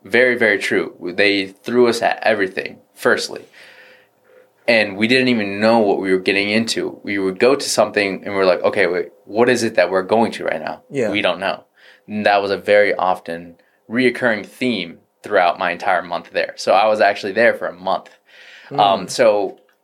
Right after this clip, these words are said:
Speaker 1: on January sixth at nine P M, they told us to pack for three days.
Speaker 2: Yeah.
Speaker 1: So we thought it was just gonna be a simple mission,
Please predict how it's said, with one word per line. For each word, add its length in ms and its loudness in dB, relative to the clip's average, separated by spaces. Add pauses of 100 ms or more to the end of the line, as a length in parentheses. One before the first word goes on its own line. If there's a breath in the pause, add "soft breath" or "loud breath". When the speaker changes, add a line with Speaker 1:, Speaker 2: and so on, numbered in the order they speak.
(100)
Speaker 1:
on 220 4
January 460 0
sixth 440 -4 (300)
at 160 2
nine 200 0
P 100 -4
M, 80 -2
they 100 0
told 220 -4
us 120 -8
to 60 -18
pack 240 -2
for 80 -10
three 300 -2
days. 440 -6 (200)
Speaker 2:
Yeah. 260 -2 (100)
Speaker 1:
So 320 -2
we 140 -2
thought 200 2
it 80 -2
was 40 -6
just 160 -6
gonna 120 -4
be 140 2
a 40 2
simple 420 -2
mission, 600 -4